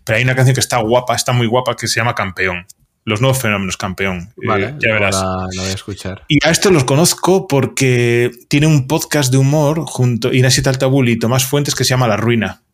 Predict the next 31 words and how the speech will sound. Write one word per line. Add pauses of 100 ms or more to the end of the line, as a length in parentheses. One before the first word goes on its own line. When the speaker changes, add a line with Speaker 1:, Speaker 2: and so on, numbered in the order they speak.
Speaker 1:
que
seguramente
me
habrás
oído
hablar
de
él.
Speaker 2:
Sí,
sí,
sí,
sí,
sí.
Speaker 1:
Sí,
Speaker 2:
Sí,
Speaker 1:
pues
Speaker 2:
alguna
Speaker 1:
estos,
Speaker 2:
día
más.
Speaker 1:
sí,
sí,
estos
empezaron
en
dos
mil
diecinueve,
dos
mil
veinte,